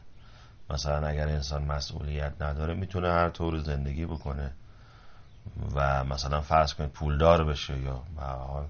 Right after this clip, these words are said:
ثروتی رو به هم بزنه، ولی اگر مسئولیت دار شد، باید با پایین‌ترین اقشار جامعه یکی بشود. لذا مثلاً در احوال امیرالمؤمنین می‌بینید که اون کفش رو مثلاً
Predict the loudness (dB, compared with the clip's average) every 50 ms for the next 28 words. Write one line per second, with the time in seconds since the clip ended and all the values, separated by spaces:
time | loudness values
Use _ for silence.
0 | -10 -14 -20 -20 -18 -18 -18 -18 -14 -10 -8 -4 -2 0 2 4 6 6 6 6
1 | 4 0 0 0 0 0 -2 -4 -4 -4 -6 -6 -6 -8 -8 -8 -6 -4 -2 0
2 | 2 2 2 4 2 2 4 2 2 2 0 -2 -4 -4 -2 -2 0 0 -2 0
3 | 0 2 4 4 2 2 2 2 2 2 0 -2 -6 -16 -16 -18 -18 -18 -20 -20
4 | -20 -10 -2 4 6 6 8 8 8 6 6 6 4 6 6 4 2 2 4 4
5 | 4 4 4 2 2 0 -2 -4 -8 -14 -20 -20 -20 -20 -20 -18 -18 -18 -18 -18
6 | -18 -16 -6 -2 -2 -2 -2 -2 -2 2 6 8 8 10 8 8 4 4 4 4
7 | 4 4 4 2 2 2 2 2 2 2 2 0 0 -2 -4 -8 -12 -20 -20 -20
8 | -18 -18 -14 -6 -2 0 0 0 0 -2 0 0 0 0 0 0 0 2 2 2
9 | 2 0 0 -2 -6 -10 -14 -18 -18 -20 -20 -20 -20 -18 -12 -8 -4 -2 0 2
10 | 2 2 2 2 0 0 0 0 0 2 2 4 6 6 4 4 2 0 0 2
11 | 2 2 2 0 0 0 -2 -2 -2 -2 -2 0 0 0 0 -2 0 0 0 0
12 | 0 0 0 -2 -2 -2 -2 -4 -4 -6 -6 -6 -4 -4 -4 -6 -10 -14 -20 -20
13 | -20 -18 -18 -18 -18 -18 -20 -20 -20 -20 -20 -20 -18 -18 -18 -18 -18 -20 -20 -20
14 | -20 -20 -18 -18 -16 -16 -18 -18 -20 -16 -10 -4 0 2 2 4 4 4 4 2
15 | 0 0 4 10 10 12 12 10 8 2 -2 -2 0 0 0 0 0 0 0 2
16 | 2 2 2 0